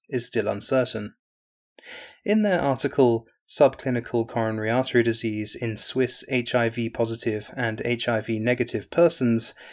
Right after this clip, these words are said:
Philip E. Tarr and colleagues from the Swiss H I V Cohort Study assessed subclinical atherosclerosis utilizing coronary artery calcium scoring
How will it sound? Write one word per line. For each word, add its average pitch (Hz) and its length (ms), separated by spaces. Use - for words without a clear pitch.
Philip 214 440
E. 131 240
Tarr 123 600
and 120 180
colleagues 104 560
from 117 220
the 113 100
Swiss 135 400
H 127 300
I 113 140
V 113 280
Cohort 120 480
Study 110 380
assessed - 480
subclinical 143 760
atherosclerosis 113 1160
utilizing 123 720
coronary 113 580
artery 113 440
calcium 110 500
scoring 131 560